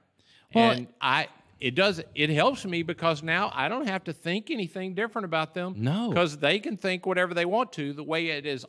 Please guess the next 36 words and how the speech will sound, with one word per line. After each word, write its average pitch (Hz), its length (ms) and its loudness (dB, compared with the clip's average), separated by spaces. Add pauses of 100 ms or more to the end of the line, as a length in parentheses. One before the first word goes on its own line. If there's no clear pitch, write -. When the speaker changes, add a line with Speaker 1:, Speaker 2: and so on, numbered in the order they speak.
Speaker 2:
always 156 600 -2
been. 113 420 -10 (180)
Speaker 3:
Mm. 104 200 -10 (340)
Speaker 1:
And 226 140 6
don't 311 280 4
you 240 120 4
think, 180 540 -2 (140)
I 170 80 -2
mean, 160 340 0 (1000)
there's, 208 280 4
there's 202 180 2
such - 320 2
a 185 80 2
human 208 480 2
nature 165 340 0
when 170 140 2
you 185 100 2
talked 175 300 2
about 147 240 -4
wanting 151 220 -6
to - 80 -10
control. 147 420 2
I 180 80 0
think 202 180 0
all 160 280 6
of 143 100 0
us 139 140 -6
want 143 180 -4
to 135 60 -8
control. 135 340 -2
I 131 40 -4
think 147 180 -6
all 170 200 4
of 175 60 -4
us 156 140 -2
go, 160 420 4